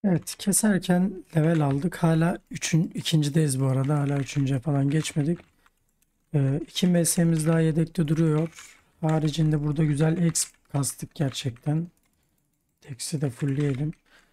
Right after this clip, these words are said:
Ya yine yanlış verdim. Allah'ım, doksan dört H P verecektim.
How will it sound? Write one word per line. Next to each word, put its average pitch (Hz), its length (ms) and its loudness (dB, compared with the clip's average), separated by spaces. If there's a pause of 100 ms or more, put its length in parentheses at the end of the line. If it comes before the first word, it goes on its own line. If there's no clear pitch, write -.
(160)
Ya 160 160 4
yine 180 200 4
yanlış 170 440 2
verdim. 156 300 4
Allah'ım, 180 680 2 (360)
doksan 185 480 2
dört 180 260 0
H 170 120 4
P 190 220 0
verecektim. 160 680 0